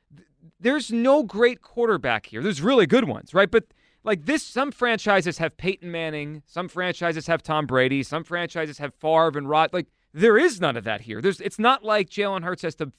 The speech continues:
fight off, on top of my list at least, five Hall of Famers. It's just, it's just not the reality of, of Eagles history at the quarterback position.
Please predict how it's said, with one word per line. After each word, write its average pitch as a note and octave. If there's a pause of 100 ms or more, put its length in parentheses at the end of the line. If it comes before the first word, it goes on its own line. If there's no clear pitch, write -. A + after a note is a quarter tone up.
(100)
fight F3+
off, D#3 (220)
on C#3+
top F3
of D3
my G3
list G3
at D3
least, C3+ (440)
five A3
Hall G#3
of F3
Famers. A3
It's F#3
just, -
it's -
just -
not F3+
the F#3
reality E3
of, C#3+
of C3+
Eagles D#3
history E3
at C#3
the -
quarterback G#3
position. C3+